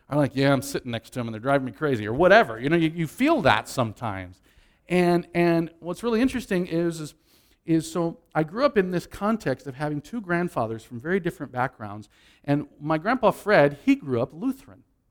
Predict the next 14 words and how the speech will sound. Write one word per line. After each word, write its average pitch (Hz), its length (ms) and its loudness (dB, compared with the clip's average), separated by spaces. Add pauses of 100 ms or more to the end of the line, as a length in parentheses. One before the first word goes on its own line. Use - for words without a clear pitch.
(920)
And, 156 380 2
well, 170 100 4
he 185 80 4
didn't 214 140 4
really 165 160 2
grow 139 160 0
up - 140 0
Lutheran. 147 260 -2
It 139 80 0
was 131 80 -4
brought 143 320 -2
into 170 200 -2
his 135 180 -2
family 170 520 -8